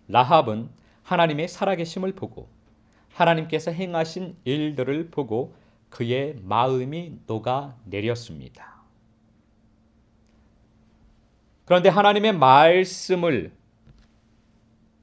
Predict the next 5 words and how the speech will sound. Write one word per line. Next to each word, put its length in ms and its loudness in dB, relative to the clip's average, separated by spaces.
그가 320 0
보았는데, 800 -2
하나님의 360 0
살아계심을 800 -8
보았는데, 680 -4